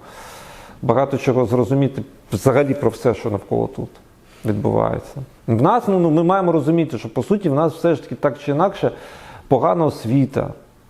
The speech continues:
в країні. У нас дуже низький рівень культурний, ну, як, е, багажа культурного в людей. В нас, якби, там є традиції, є якісь, так би мовити, там, ментальні аспекти, там, пов'я-, від, чим ми відрізняємося від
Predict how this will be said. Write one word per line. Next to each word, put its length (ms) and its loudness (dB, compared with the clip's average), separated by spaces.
в 60 -20
країні. 680 2
У 20 4
нас 180 2
дуже 340 4
низький 420 2
рівень 360 2
культурний, 760 0
ну, 120 4
як, 260 0
е, 340 4
багажа 460 2
культурного 640 0
в 100 -2
людей. 340 -2
В 60 -6
нас, 320 0
якби, 260 0
там 280 0
є 360 2
традиції, 720 0
є 180 2
якісь, 360 0
так 180 -2
би 120 -2
мовити, 300 0
там, 200 0
ментальні 600 2
аспекти, 560 -4
там, 140 -6
пов'я-, 420 0
від, 300 -4
чим 160 0
ми 60 2
відрізняємося 640 0
від 140 0